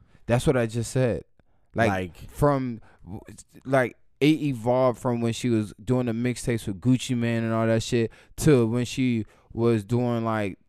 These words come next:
Speaker 1: in the beginning with the Wayne shit, you know what I'm saying?
Speaker 2: Yeah.
Speaker 1: That had evolved really drastically. She was doing shit that no other female has, well,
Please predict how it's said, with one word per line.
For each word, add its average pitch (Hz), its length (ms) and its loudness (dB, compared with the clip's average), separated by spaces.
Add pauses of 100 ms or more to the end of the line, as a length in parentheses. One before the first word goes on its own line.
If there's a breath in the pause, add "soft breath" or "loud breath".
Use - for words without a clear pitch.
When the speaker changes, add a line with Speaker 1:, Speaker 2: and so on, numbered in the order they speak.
(100)
Speaker 1:
in 151 120 -2
the 151 60 -2
beginning 139 460 0
with 123 220 2
the 117 80 -2
Wayne 143 320 0
shit, 101 340 -2
you 131 100 -6
know 147 100 0
what 143 40 0
I'm 135 60 -4
saying? 135 320 0
Speaker 2:
Yeah. 143 140 4
Speaker 1:
That - 120 -2
had 131 200 2
evolved 117 500 0
really 131 320 4
drastically. 123 680 0
She - 160 -2
was 117 180 0
doing 120 220 -2
shit 117 200 -4
that 107 120 0
no 113 180 2
other 117 240 2
female 107 340 -4
has, 101 200 -2 (100)
well, 98 260 -2